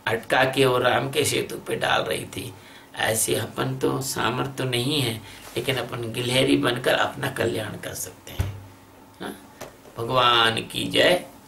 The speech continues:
स्वामी जी महाराज की जय, शिवोहम। और ये आज का जो प्रवचन है,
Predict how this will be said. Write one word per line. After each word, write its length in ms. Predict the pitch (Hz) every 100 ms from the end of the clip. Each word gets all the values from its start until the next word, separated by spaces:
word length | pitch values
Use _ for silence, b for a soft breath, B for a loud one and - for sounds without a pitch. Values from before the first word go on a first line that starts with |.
| -
स्वामी 240 | 127 113 113
जी 140 | 110
महाराज 720 | 107 107 113 104 107 107 - -
की 140 | 120 -
जय, 300 | - 175 - -
शिवोहम। 600 | - - 127 127 180 226 B B B B -
और 280 | - 127 135
ये 140 | 139
आज 380 | 135 123 151 -
का 140 | 160
जो 520 | 135 131 123 113 - - - -
प्रवचन 520 | 113 107 110 107 117 113
है, 340 | 156 233